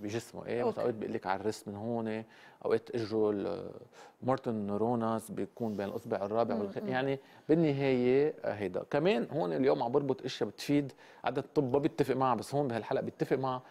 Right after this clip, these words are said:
Speaker 1: اليوغا. بكل الدراسات يلي عن-، الدراسات يلي عندهم بيعملوا يوغا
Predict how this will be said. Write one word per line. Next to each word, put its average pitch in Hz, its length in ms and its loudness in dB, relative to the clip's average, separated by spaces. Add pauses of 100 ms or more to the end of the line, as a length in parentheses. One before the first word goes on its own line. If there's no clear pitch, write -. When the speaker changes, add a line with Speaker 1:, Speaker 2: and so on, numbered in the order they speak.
(140)
Speaker 1:
اليوغا. 120 440 2 (380)
بكل 160 200 0
الدراسات 135 680 2
يلي 107 120 2
عن-، 117 160 -2
الدراسات 120 560 0
يلي 113 100 0
عندهم 131 340 0
بيعملوا 127 280 2
يوغا 127 380 4